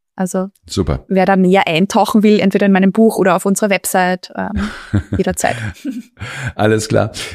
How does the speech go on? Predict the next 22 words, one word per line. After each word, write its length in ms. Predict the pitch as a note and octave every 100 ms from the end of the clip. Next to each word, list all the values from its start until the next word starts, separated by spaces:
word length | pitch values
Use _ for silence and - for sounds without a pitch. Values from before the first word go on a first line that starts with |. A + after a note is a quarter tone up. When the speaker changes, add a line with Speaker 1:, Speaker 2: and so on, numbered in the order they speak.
| -
Speaker 2:
Am 140 | A#2 B2
Ende 320 | F3+ E3 B2
eine 180 | B2 A2
Frage, 720 | G#2+ G#2+ B2 B2 A#2+ A2+ G#2+
äh, 160 | G#2+ G#2+
Theresa. 760 | G2+ G#2+ G#2+ A2+ G#2 G#2+ G#2
Wir 640 | F#2+ G2 G#2 A2+ A2+ G#2+ A2
geben 480 | F#2+ G#2+ G#2 G2+ G2
dir, 520 | G2 G2 F#2 F2 F2
und 160 | G2+ F2
du 60 |
weißt, 260 | E2+ G2 -
unser 220 | G2 D#2+
Podcast 800 | - G2+ - - E2 E2 - -
heißt 320 | F#2 G#2+ -
Limo 540 | D2+ E2+ A#2 C#3 C3+ A#2
und 220 | F#2 F2+
wir 100 | F#2+
geben 360 | F2+ G#2 A#2 G2
dir 380 | F#2+ G2 F#2 -
eine 440 | F2+ F2+ D#2 -
aus. 420 | E2 G#2 B2+ -